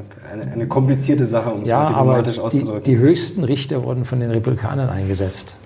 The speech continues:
Speaker 2: Also die, sind die Demokraten etwas hinten dran. Also die Richter stehen noch auf republikanischer Seite, ob sie sich dann zu dem Trump zugehörig fühlen oder dann doch lieber einen anderen haben wollen aus den Republikanern, steckst auch nicht drin. Und die Wahlsysteme sind so unterschiedlich zwischen den verschiedenen Staaten,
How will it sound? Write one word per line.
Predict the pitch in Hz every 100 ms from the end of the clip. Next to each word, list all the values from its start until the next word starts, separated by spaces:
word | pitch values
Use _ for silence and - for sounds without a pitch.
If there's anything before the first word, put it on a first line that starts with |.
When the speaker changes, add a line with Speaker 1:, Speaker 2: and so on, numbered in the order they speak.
| - -
Speaker 2:
Also | 113 107
die, | 104 110
sind | 101 113
die |
Demokraten | 107 107 110 - 120 127
etwas | 117 110
hinten | 131 143 107
dran. | 95 92 95
Also | 95
die | 98 98
Richter | 123 - 135 135 - - - - -
stehen | - 127
noch | 127 110 - - - - _
auf | 107 113
republikanischer | 107 107 110 139 143
Seite, | 131 123 135 131
ob | 131
sie |
sich | 120 110
dann | 127 123
zu | 113
dem | 110
Trump | 107 123 165 -
zugehörig | 147 143 131 135 131
fühlen | - 139 143 139 135 131 - - -
oder | 120 107
dann | 113 113
doch | 113 113
lieber | 113 110
einen | 107
anderen | 127 143 143 123
haben | 135 131
wollen | 127 127
aus | 113
den | 120
Republikanern, | 107 107 104 120 104 - -
steckst | 98 -
auch | 110
nicht | 104 104
drin. | 95 - - - -
Und | -
die | 120
Wahlsysteme | 104 139 143 - 127 113
sind | 120
so | 110 131
unterschiedlich | 175 180 131 135 123
zwischen | 123 135 131
den |
verschiedenen | 131 127 139 113
Staaten, | 101 - 135 135